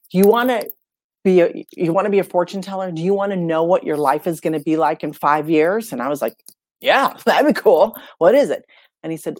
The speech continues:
"What you're thinking and what you're saying is gonna be your reality in five years." And you think about that. You know, "Oh, I'm never gonna do this podcast. It's never gonna be good. No one's ever gonna listen to it. Why should I even bother? This is ridiculous, blah, blah."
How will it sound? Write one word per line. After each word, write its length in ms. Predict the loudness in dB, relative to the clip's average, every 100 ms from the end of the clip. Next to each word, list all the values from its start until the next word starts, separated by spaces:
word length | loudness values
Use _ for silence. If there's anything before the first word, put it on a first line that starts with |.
| -14
"What 400 | -10 -4 -4 -4
you're 160 | -8
thinking 460 | -6 -8 -8 -8 -8
and 180 | -6 -4
what 180 | -4
you're 140 | -6 -8
saying 560 | -6 -4 -4 -6 -12 -16 _ _ _ _ _ _ _ _ _ _ _ _
is 120 | -2
gonna 180 | 2 2
be 120 | 4
your 140 | 4 4
reality 540 | 4 2 2 -2 -4
in 100 | -6
five 280 | -8 -8 -6
years." 540 | -6 -6 -10 -20 -20 _ _ _ _ _ _ _ _ _
And 160 | -12 -6
you 140 | -4 -6 _
think 200 | 0 0
about 280 | -4 -8 -6
that. 220 | -6 -8 -12 _ _ _ _ _ _ _ _ _ _ _ -8
You 100 | -4
know, 140 | 0
"Oh, 240 | 4 6 8
I'm 220 | 6 4
never 160 | 0
gonna 160 | -2 -4
do 160 | -2 -4
this 160 | -4
podcast. 520 | -4 -2 -2 0 -2 -4
It's 180 | -6
never 180 | -6 -6
gonna 200 | -6 -8
be 100 | -6
good. 260 | 0 0 2
No 140 | 2
one's 200 | 0 2
ever 160 | 0 0
gonna 220 | -4 -2
listen 300 | -2 -2 -6
to 160 | -4 0
it. 120 | 0
Why 220 | 2 0
should 140 | 0 0
I 140 | 0
even 180 | 0 -2
bother? 480 | 0 0 0 0 0
This 200 | -2 -4
is 100 | -2
ridiculous, 640 | -2 -2 -4 -2 -2 -4
blah, 140 | -6 -4
blah." 140 | -4